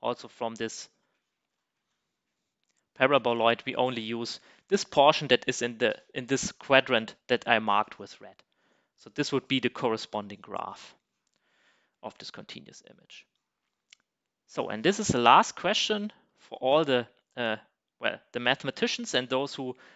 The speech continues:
who weigh every word that we, that we use and ask if it's proper use of this word or not, because there is also a notion of continuity for functions. Yeah?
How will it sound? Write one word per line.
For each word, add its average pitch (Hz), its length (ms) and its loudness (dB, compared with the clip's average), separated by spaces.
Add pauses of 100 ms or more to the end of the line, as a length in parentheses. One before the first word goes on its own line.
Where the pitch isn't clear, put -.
(140)
who 135 120 -10
weigh 135 300 2
every 143 260 2
word 123 360 2 (680)
that 123 180 -6
we, 117 320 -6
that - 180 -6
we 117 60 -8
use 165 480 -6 (100)
and 120 180 -8
ask 120 300 2
if - 120 -14
it's - 260 -10 (480)
proper 190 280 -4
use 175 320 -8
of 135 140 -14
this - 380 -12
word 127 320 -4
or 120 100 -4
not, 120 260 -4 (1300)
because - 460 -6 (100)
there 143 120 -2
is - 280 -6
also 208 320 -2
a 170 40 -4
notion 165 460 -4
of - 300 -6
continuity 160 840 -8 (100)
for 131 120 -6
functions. - 600 -12 (640)
Yeah? 113 160 -8